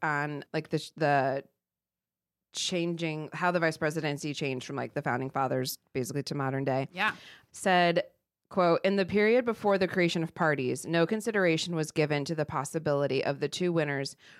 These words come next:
Speaker 1: reflecting rival views and policies, as happened in the third election with John Adams, who was a Federalist,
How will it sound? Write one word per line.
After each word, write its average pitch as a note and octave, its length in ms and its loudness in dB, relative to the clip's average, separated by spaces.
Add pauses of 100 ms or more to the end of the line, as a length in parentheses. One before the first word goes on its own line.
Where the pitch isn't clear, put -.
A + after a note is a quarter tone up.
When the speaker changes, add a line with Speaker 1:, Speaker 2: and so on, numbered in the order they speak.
Speaker 1:
reflecting E3+ 600 0
rival D#3+ 400 4
views D3+ 320 -2
and C#3+ 100 -6
policies, F3 760 2 (280)
as F3 200 2
happened F3 580 2
in E3+ 120 0
the E3 100 2
third D#3+ 280 2
election D#3+ 440 0
with D3 140 -2
John C3+ 240 -2
Adams, A#2+ 540 -6 (280)
who E3+ 360 2
was D3+ 200 0
a E3+ 40 -6
Federalist, E3 720 0